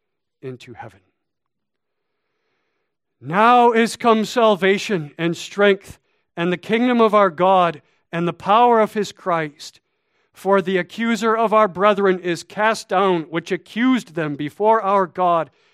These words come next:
day and night." Can you imagine this? Think of this in heaven, what this must have been like. When the Son of God comes up into glory on that cloud that took him up into heaven, and that cloud docks, as it were, into glory,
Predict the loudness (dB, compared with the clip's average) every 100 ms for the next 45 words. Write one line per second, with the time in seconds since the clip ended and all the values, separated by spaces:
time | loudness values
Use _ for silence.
0 | _ _ -2 2 2 0 -2 0 2 2
1 | 0 -4 -4 -6 -12 _ _ _ -4 0
2 | 0 2 2 0 0 -2 -4 -4 -4 -2
3 | -2 -2 -2 -2 -4 -2 -4 -2 -2 -2
4 | -4 -6 -4 -4 -4 -4 -2 -2 -2 -4
5 | -8 -14 _ _ _ _ _ _ _ _
6 | _ _ _ _ _ _ _ -2 -2 0
7 | 0 0 0 2 2 2 0 0 0 -4
8 | -8 -8 -10 -12 -8 -8 -8 -8 -6 -6
9 | -8 -12 -6 0 0 0 -4 -12 _ _
10 | -4 -4 -4 -6 -2 -2 0 -2 -2 -4
11 | -4 -4 -10 -6 -6 -4 -6 -6 -6 -4
12 | -4 -4 0 0 -2 -8 -18 _ _ -4
13 | -2 -4 0 2 2 0 -6 -8 -6 -2
14 | 0 0 -2